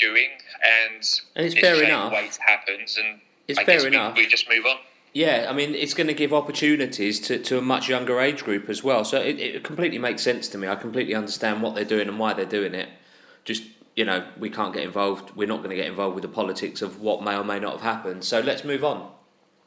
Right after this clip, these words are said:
Speaker 1: Yeah, so Thursday, the twenty-ninth of April, quiet day at the club. No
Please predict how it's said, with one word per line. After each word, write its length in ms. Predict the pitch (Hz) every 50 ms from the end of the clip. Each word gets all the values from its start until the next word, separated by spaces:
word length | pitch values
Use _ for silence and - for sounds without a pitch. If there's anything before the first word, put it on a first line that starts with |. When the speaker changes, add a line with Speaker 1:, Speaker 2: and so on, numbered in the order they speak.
| _ - - - -
Speaker 1:
Yeah, 220 | 104 104 107 110
so 160 | 113 - 113
Thursday, 800 | - - - 151 156 156 147 135 - 135 131 127 120 120 120 117 - -
the 100 | - 104
twenty-ninth 720 | - - - 156 156 147 123 - 113 107 101 98 101 98 -
of 100 | 92 - 95 98
April, 320 | 98 98 - - 101 101
quiet 640 | - - - - 165 160 156 147 131 113 - -
day 200 | - 101 98 98 - -
at 160 | 101 - -
the 140 | - - -
club. 200 | 104 101 95 - - _ _ _ _ _ - 104
No 300 | 110 110 107 104 101